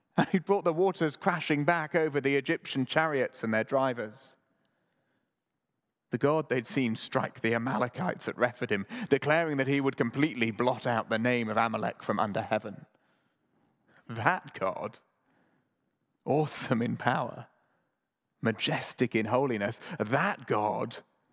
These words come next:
was going to come to them.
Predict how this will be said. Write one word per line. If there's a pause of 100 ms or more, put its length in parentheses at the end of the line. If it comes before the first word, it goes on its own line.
(880)
was
going
to
come
to
them.